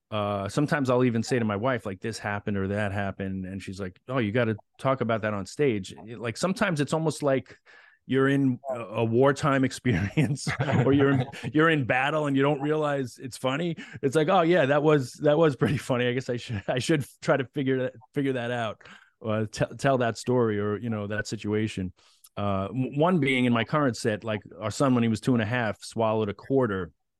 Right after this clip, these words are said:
Speaker 1: <laughs> So, you know, and that was on Easter Sunday. So, like, I start out by saying, like, "We thought it would take three days to pass, uh,
Speaker 2: <laughs>
Speaker 1: but it took five," you know, so, so that
Speaker 2: Yeah.
Speaker 1: kinda turned into a, uh, a story, like, probably a three-minute story with different beats.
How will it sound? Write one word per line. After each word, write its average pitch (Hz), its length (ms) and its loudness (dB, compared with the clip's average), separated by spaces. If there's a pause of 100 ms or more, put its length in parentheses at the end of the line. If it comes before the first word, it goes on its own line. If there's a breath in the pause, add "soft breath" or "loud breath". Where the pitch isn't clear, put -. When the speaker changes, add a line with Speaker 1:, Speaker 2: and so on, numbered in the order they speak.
(100)
Speaker 1:
<laughs> 113 100 0 (960 soft breath)
So, 110 380 0
you 127 140 0
know, 113 140 0
and 127 180 0
that 143 100 -2
was 131 120 -2
on 127 120 -2
Easter 123 240 -4
Sunday. 117 420 -4
So, 104 200 -6
like, 104 180 -6
I 107 60 -4
start 110 260 0
out 104 140 -2
by 107 80 -4
saying, 98 340 -8
like, 92 200 -12
"We 104 120 -4
thought 104 220 -2
it - 20 -6
would 98 140 -10
take 98 180 -6
three 101 180 -2
days 95 340 -4
to 98 80 -10
pass, 92 540 -6 (440 loud breath)
uh, 95 400 -2 (140)
Speaker 2:
<laughs> - 140 -20
Speaker 1:
but 120 280 0
it - 40 -2
took 113 160 -4
five," 113 440 0 (200 loud breath)
you 143 60 0
know, 123 120 6
so, 139 260 4 (100)
so 139 480 0
that 165 300 0
Speaker 2:
Yeah. 196 100 -2
Speaker 1:
kinda 165 160 0
turned 147 320 -6
into 127 440 -2
a, 113 380 -6
uh, 104 300 -6
a 107 60 -6
story, 113 420 2
like, 92 160 -6
probably 107 380 -2
a 92 40 -4
three-minute 110 540 0
story 101 300 -2
with 95 160 -6
different 101 320 -2
beats. 98 440 -4